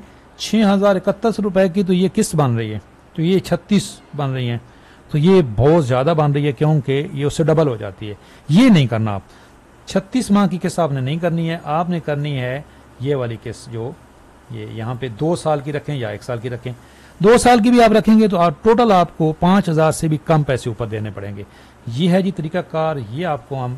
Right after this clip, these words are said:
video के description में form भी बता देते हैं। अच्छा, अगर आपने अभी contact करना है live, तो क्या करेंगे? ये get connected by the bike ijra representative, यहाँ पे आप अपना नाम लिखें,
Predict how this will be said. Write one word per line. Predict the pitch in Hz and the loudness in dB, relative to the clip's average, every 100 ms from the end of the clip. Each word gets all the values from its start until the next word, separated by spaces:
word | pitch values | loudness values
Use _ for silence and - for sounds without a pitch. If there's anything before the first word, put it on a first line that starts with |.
| 123 | -8
video | 120 143 | -8 -8
के | 143 | -8
description | 120 - 127 135 | -10 -10 -6 -4
में | 131 | -4
form | - 135 170 | -4 -4 -2
भी | 170 | -2
बता | 147 160 | -2 -2
देते | 156 156 160 | -4 -6 -8
हैं। | 147 - - - | -10 -14 -20 -12
अच्छा, | 165 190 | -6 -2
अगर | 196 | 0
आपने | 196 185 185 170 175 196 - - - - | 0 0 -2 -4 -4 -10 -18 -20 -20 -16
अभी | 151 170 | -10 -8
contact | 156 131 127 - | -6 -6 -6 -8
करना | 113 110 | -8 -8
है | 98 | -8
live, | 110 110 104 - - - - | -8 -8 -10 -16 -20 -20 -16
तो | |
क्या | 117 160 | -6 -6
करेंगे? | 156 143 135 160 127 | -4 -6 -6 -10 -10
ये | 113 - - - - - - - - - - - | -10 -12 -18 -20 -20 -20 -20 -20 -20 -20 -20 -10
get | 147 143 - | -4 -4 -4
connected | 139 131 156 | -6 -6 -6
by | 135 | -6
the | 127 | -6
bike | 117 123 135 - - | -4 -6 -6 -12 -12
ijra | 117 113 113 - - - | -6 -6 -6 -10 -20 -12
representative, | 117 120 127 117 120 123 117 107 98 - - | -10 -8 -6 -4 -4 -6 -8 -12 -14 -20 -10
यहाँ | 139 160 208 | -4 -2 -2
पे | 180 | -2
आप | 143 135 | -2 -4
अपना | 117 120 | -6 -8
नाम | 110 120 165 | -8 -6 -4
लिखें, | 202 196 165 170 | -2 -2 -4 -6